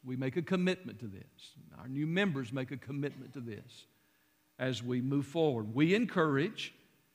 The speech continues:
family and private devotions,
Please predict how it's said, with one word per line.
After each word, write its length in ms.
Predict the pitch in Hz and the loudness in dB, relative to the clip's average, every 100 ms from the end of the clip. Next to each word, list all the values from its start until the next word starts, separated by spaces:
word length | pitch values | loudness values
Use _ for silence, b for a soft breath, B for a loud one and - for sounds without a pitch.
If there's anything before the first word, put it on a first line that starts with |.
| _ _ _ - | _ _ _ 6
family 560 | 160 170 175 185 240 | 8 10 8 8 6
and 140 | 160 127 | 2 0
private 540 | 151 147 160 160 170 | 2 6 6 4 2
devotions, 840 | 175 160 160 - - - - - | 2 4 2 0 -6 -14 -16 -16